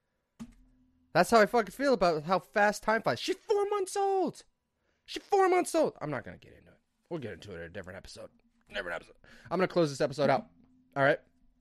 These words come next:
Go to the website. Um, I just forgot it. <laughs> I almost said,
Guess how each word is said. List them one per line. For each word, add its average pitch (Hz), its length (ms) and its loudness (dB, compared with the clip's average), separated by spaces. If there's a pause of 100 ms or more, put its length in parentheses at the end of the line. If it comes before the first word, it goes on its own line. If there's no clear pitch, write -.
(840)
Go 185 100 6
to 175 60 8
the 170 40 4
website. 165 380 2 (1900)
Um, 110 300 2 (320)
I 127 80 -4
just 120 220 -6
forgot 120 320 -2
it. 131 160 -6
<laughs> - 40 4 (1400)
I 214 60 4
almost 208 300 2
said, 175 200 6